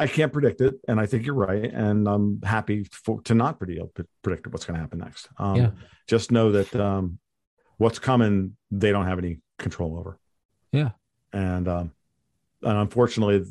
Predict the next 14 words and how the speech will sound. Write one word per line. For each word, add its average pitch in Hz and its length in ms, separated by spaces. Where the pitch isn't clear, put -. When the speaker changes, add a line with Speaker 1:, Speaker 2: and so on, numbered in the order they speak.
Speaker 1:
their 104 260
attempts 110 340
to - 180
control 92 400
it 92 120
are 95 80
what's 92 200
gonna 95 140
cause 95 260
most 95 220
of 90 80
the 92 80
damage. 85 260
So, 87 200